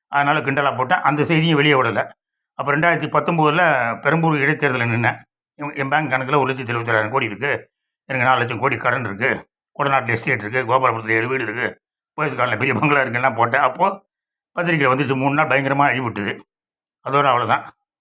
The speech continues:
அதுக்கு பிறகு ஒண்ணும், ஓட்டு போட்டியில கண்டிப்பா ஃப்ராடு பண்ண முடியும். ரெண்டாயிரத்தி மூணுல இருந்து எனக்கு தெரியும், கண்டிப்பா ஃப்ராடு பண்ண முடியும்னு பண்ணிக்கிட்டு இருக்காங்க பாரதிய ஜனதா கட்சி. பாரதிய ஜனதா கட்சி சோனியாவை பார்த்து ஏன் சந்திராசாமியை பிடிக்கலன்னு கேட்க மாட்டாங்க.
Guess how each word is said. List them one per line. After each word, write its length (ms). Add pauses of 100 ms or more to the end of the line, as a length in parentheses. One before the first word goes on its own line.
அதுக்கு 280
பிறகு 400
ஒண்ணும், 500 (480)
ஓட்டு 200
போட்டியில 280
கண்டிப்பா 300
ஃப்ராடு 260
பண்ண 160
முடியும். 360 (400)
ரெண்டாயிரத்தி 320
மூணுல 160
இருந்து 180
எனக்கு 120
தெரியும், 420
கண்டிப்பா 360
ஃப்ராடு 260
பண்ண 160
முடியும்னு 260
பண்ணிக்கிட்டு 300
இருக்காங்க 400 (420)
பாரதிய 220
ஜனதா 260
கட்சி. 320 (500)
பாரதிய 240
ஜனதா 320
கட்சி 240
சோனியாவை 640
பார்த்து 420 (120)
ஏன் 200
சந்திராசாமியை 560
பிடிக்கலன்னு 360
கேட்க 300
மாட்டாங்க. 280